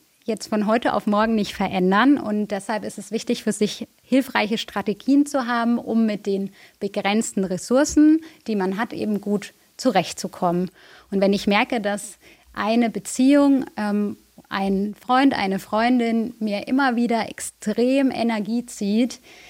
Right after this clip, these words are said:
dann, äh, wäre es wichtig, einfach auch da hinzuschauen und auf sich zu achten und zu gucken,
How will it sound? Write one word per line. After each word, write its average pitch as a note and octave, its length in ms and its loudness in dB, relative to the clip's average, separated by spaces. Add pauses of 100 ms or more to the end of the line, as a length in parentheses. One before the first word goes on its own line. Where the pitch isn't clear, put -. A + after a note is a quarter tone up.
(280)
dann, G#3 480 0 (120)
äh, G3+ 140 -4
wäre G#3+ 160 4
es - 80 -10
wichtig, A#3 560 -2 (180)
einfach G3+ 400 -6
auch G#3 300 -2
da G3+ 420 0 (140)
hinzuschauen A3 680 2
und G#3+ 180 -4
auf G3 200 -6
sich - 240 -4
zu - 160 -4
achten A3+ 380 0
und G#3 180 -2
zu - 120 -6
gucken, A#3+ 380 0